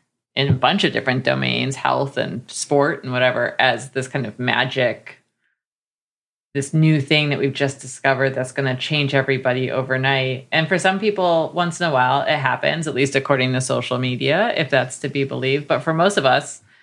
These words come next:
it's just initiating a process that's going to, that we're gonna build on for a long time.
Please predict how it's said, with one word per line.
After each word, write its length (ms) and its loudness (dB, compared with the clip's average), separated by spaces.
it's 180 -2
just 260 0
initiating 720 0
a 40 -2
process 680 0
that's 320 -2
going 440 -4
to, 500 -4
that 120 0
we're 140 0
gonna 160 0
build 260 2
on 240 2
for 120 0
a 60 2
long 300 -2
time. 640 -6